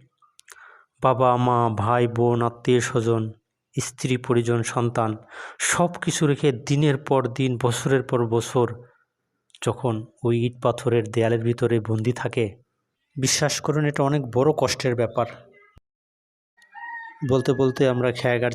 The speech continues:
চলে এসেছি। ভাই, দেখতে পাচ্ছেন যে চারটা, এই চারে উঠতে আপনার দুটো কলজা লাগবে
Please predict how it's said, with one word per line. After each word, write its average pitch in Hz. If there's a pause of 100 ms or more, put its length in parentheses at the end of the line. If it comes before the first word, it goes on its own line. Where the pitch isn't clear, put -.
চলে 135
এসেছি। 160 (640)
ভাই, 120
দেখতে 120
পাচ্ছেন 123
যে 117
চারটা, 123 (600)
এই 127
চারে 117
উঠতে 123
আপনার 113 (240)
দুটো 123
কলজা 117
লাগবে 107